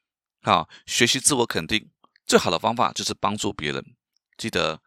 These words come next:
太阳在下山之前，它依然是绽放光芒。人不怕退休，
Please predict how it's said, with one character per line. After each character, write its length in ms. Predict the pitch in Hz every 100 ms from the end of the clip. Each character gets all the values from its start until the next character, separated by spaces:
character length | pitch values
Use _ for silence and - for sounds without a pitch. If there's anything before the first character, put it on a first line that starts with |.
| _ _ _ -
太 140 | 175
阳 140 | 120
在 80 | 101
下 200 | 110 107
山 120 | 95
之 140 | 95 98
前， 320 | - 76 76 _ _
它 120 | - -
依 100 | 127
然 200 | 104 87
是 220 | 85 98 87 -
绽 240 | - 80 69
放 240 | 85 78 -
光 180 | 78
芒。 160 | 71 71 - _ _ _ - - _ _ _ -
人 180 | 135
不 80 | 170
怕 160 | 143 175
退 200 | - 127
休， 300 | 98 92